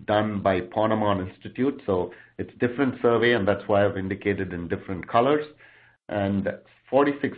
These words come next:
percent of the respondents have, have said that they are unable to prioritize. So you might have all these threat intelligence,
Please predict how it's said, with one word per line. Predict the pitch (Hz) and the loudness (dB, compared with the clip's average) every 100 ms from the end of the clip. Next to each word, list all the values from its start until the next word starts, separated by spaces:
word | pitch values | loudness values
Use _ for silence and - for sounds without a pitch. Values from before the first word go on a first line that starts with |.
| - | -10
percent | 107 - 110 98 98 | -12 -4 -2 -2 -4
of | 95 | -4
the | |
respondents | 95 98 - 110 117 104 82 - _ _ _ _ - | -4 -4 -4 -2 0 -2 -8 -14 _ _ _ _ -4
have, | 101 98 - _ _ _ - | -4 -6 -14 _ _ _ -2
have | 110 104 92 - _ _ _ | 4 4 2 -6 _ _ _
said | 123 110 101 | 2 2 2
that | 104 104 | 0 2
they | |
are | 101 98 | 0 0
unable | 104 127 131 127 120 | 2 2 2 0 -2
to | - | -8
prioritize. | - 95 104 113 110 73 - - _ - - _ - | -4 2 4 4 2 -2 -4 -14 _ -20 -20 _ 2
So | |
you | 131 | 4
might | 131 135 | 4 4
have | - 151 175 | 4 4 4
all | 170 160 | 4 2
these | 143 - - | 2 -2 0
threat | 120 120 | 2 2
intelligence, | 101 107 113 107 90 87 | -2 0 2 0 -4 -10